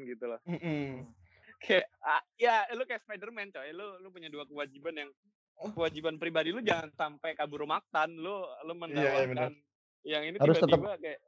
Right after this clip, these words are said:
Speaker 1: iya, harus lu, harus tetep kenceng juga gitu kan, kayak, ah, sih.
Speaker 3: Iya, kalau, kalau di anak, anak-anak Jakarta balancing work life lah ya.
Speaker 1: Boleh
Speaker 2: Iya,
Speaker 1: juga
Speaker 2: benar,
Speaker 1: balancing work
Speaker 2: benar.
Speaker 1: life.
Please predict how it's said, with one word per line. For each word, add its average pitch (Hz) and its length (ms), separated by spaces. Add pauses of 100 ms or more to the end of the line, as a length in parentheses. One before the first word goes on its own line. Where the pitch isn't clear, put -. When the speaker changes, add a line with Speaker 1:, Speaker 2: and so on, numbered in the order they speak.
(120)
Speaker 1:
iya, 196 320
harus 151 200
lu, 170 180 (100)
harus 180 220
tetep 156 260
kenceng 147 400
juga 139 300
gitu 120 240
kan, 117 240
kayak, 123 200 (520)
ah, - 420
sih. 135 220 (260)
Speaker 3:
Iya, 165 380 (480)
kalau, 156 240
kalau 160 240
di 160 320
anak, 165 240 (140)
anak-anak 160 360
Jakarta 151 340 (100)
balancing 160 680
work 151 240
life 175 220
lah 151 160
ya. 131 140 (580)
Speaker 1:
Boleh 147 380
Speaker 2:
Iya, 151 180
Speaker 1:
juga 143 80
Speaker 2:
benar, 139 180
Speaker 1:
balancing 143 680
work 135 200
Speaker 2:
benar. 135 140
Speaker 1:
life. 190 380